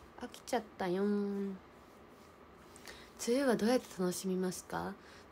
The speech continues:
楽しめません、梅雨は。楽しめないです。いい女感すごいでしょ？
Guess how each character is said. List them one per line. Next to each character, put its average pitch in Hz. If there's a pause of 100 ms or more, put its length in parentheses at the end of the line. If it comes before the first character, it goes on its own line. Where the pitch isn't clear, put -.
楽 208
し 214
め 220
ま 226
せ 208
ん、 -
梅 170 (140)
雨 160
は。 156 (680)
楽 196
し 202
め 208
な 185
い 165
で 95
す。 - (4000)
い 233
い 262
女 262
感 190
す 180
ご 185
い 160
で -
し 208
ょ？ 294